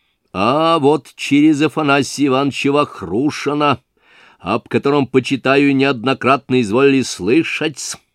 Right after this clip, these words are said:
По просьбе вашей мамаши через нашу контору вам перевод-с. Начал артельщик, прямо обращаясь к Раскольникову.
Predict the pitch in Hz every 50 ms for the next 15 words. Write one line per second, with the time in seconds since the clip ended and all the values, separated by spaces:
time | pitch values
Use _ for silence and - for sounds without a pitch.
0 | _ _ _ _ _ _ _ _ _ _ _ _ - - 127 123 - 123 151 214
1 | 233 226 175 160 151 175 160 143 113 123 175 208 185 - - 180 180 165 139 113
2 | 98 87 85 82 98 143 196 220 202 - - - 196 208 208 196 - - - 101
3 | 110 110 101 90 95 107 107 101 - - 101 87 - 98 98 98 - - 101 139
4 | 170 196 202 196 190 - 107 131 165 170 127 - 107 120 156 175 180 180 156 117
5 | 123 127 104 - - - - - - - _ _ _ _ _ _ _ _ _ _
6 | _ _ _ _ _ _ 85 92 101 87 - 92 85 85 76 - - - 95 95
7 | 113 139 151 147 - - - - - _ - 82 80 85 92 104 123 135 131 117
8 | 107 101 90 - - 95 101 117 120 - - - 117 - - - - 90 90 90
9 | 90 90 85 - 90 87 -